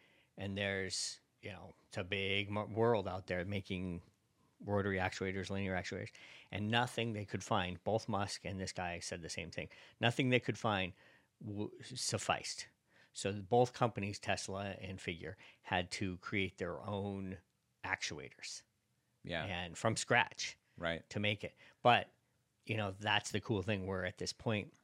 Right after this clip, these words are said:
Speaker 1: we can do that. We can do it rapidly.
Speaker 2: Yes. But now, you know, even, even, like, you could make a robot with all the actuators and stuff. It's copying, like, a human hand and fingers. Why not six fingers or three fingers or, you know,
Speaker 1: Pro-,
Speaker 2: like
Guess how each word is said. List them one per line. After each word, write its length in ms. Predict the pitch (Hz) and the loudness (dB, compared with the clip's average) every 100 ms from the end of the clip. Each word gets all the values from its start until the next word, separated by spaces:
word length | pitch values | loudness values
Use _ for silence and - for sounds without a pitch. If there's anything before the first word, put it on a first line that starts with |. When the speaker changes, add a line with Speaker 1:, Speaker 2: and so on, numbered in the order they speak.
| _ | _
Speaker 1:
we 140 | 120 | -4
can 140 | 104 98 | -2 -2
do 120 | 110 | 0
that. 160 | 101 92 | 0 -4
We 80 | |
can 140 | 98 95 | -8 -6
do 120 | 98 | -6
it 60 | 80 | -6
rapidly. 600 | 87 85 - - - - _ | -6 -6 -6 -12 -16 -20 _
Speaker 2:
Yes. 540 | 104 113 78 - - - _ - | 6 6 6 -2 -6 -10 _ 0
But 180 | 135 120 | 2 4
now, 380 | 131 131 113 - _ | 4 4 0 -6 _
you 120 | 123 123 | -2 4
know, 300 | 110 104 - _ 95 92 - _ - | 4 4 -2 _ -14 -14 -16 _ -4
even, 260 | 139 156 - | -2 -2 -2
even, 220 | 147 147 | 0 4
like, 180 | 107 - | 4 4
you 120 | 123 | -4
could 160 | - 117 | -2 0
make 320 | 117 113 - - | 0 0 -4 -2
a 80 | 104 | 2
robot 520 | 104 92 87 92 - - | 4 4 4 4 0 -6
with 180 | 104 101 | -4 0
all 80 | |
the 80 | 95 | 0
actuators 340 | 80 98 95 82 | 0 0 -2 -4
and 100 | 80 | -4
stuff. 260 | 87 82 - _ | -2 -4 -6 _
It's 140 | 113 - | -8 0
copying, 380 | 123 113 113 | 4 4 2
like, 180 | 95 90 | -2 -4
a 60 | 87 | -4
human 240 | 107 87 | -6 -4
hand 480 | 92 101 80 85 95 - | -2 -2 -2 -4 -8 -8
and 160 | 90 | -6
fingers. 440 | 104 98 82 82 - | -4 -4 -2 -4 -2
Why 140 | 101 | 0
not 300 | 107 98 95 - _ _ | 2 0 -2 -8 _ _
six 400 | - - 131 - | -6 -4 -4 -6
fingers 440 | - 80 73 73 78 - | -8 -8 -8 -10 -12 -8
or 360 | 80 78 78 78 - | -6 -4 -6 -10 -6
three 160 | - 151 | -2 -2
fingers 600 | 92 76 69 69 71 82 | -2 -8 -10 -14 -12 -8
or, 400 | 82 76 73 73 | -6 -6 -8 -4
you 120 | 120 | 4
know, 60 | 139 | 8
Speaker 1:
Pro-, 60 | |
Speaker 2:
like 240 | 139 123 | 8 8